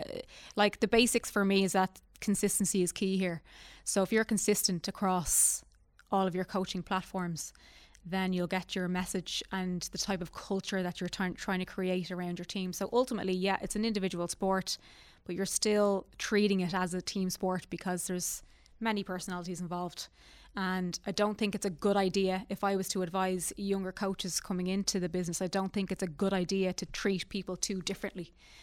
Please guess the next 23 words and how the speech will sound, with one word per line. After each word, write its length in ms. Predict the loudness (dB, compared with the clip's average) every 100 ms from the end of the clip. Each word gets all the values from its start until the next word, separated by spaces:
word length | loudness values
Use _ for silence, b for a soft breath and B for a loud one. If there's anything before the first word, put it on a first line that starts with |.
| B
because 260 | -6 -6 -4
then 180 | -2
that's 360 | -2 -2 -6 -10 -6
just 240 | -4 -2
sends 300 | -2 -2 0
out 140 | -2
mixed 220 | -4 -6 -4
messages 440 | -6 -4 -6 -4
as 160 | -4 -2
to 220 | -2 -4 -6
who 100 | -4
you 260 | -2 0 2
are 300 | 2 0 0
or 120 | -2
what 180 | -2 -4
you're 100 | -4
trying 220 | -6 -4
to 80 | -4
achieve 340 | -2 -2 -2 -2
as 80 |
a 40 | -2
coach. 380 | -2 -2 -4 -10 B B B B B B B -4
Um, 520 | 0 0 0 -2